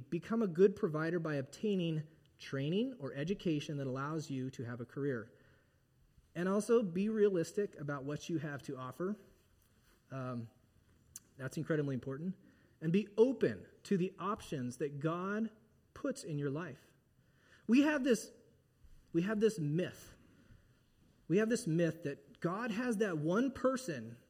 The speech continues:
out there for everyone. I don't agree with that. Obviously, I've been married happily,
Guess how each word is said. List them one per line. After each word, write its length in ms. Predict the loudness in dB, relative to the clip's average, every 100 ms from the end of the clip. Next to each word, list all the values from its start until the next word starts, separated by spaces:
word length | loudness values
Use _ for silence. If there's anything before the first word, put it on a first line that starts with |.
| _ -4
out 240 | -4 -2
there 200 | -4 -4
for 180 | -6 -6
everyone. 580 | -4 -4 -6 -8 -10 -12 _ _ _ _ _ _ _ -20 -6
I 100 | -2
don't 140 | 0
agree 280 | 0 2 0
with 160 | 0 -4
that. 200 | -14 -16 -20 _ _ _ _ -8
Obviously, 460 | -2 0 -2 -6 -8
I've 100 | -4
been 180 | -4 -2
married 360 | 0 0 -2 -8 -16 _ _ _ _ _ _ _ _ _ -10 -6
happily, 420 | -6 -6 -10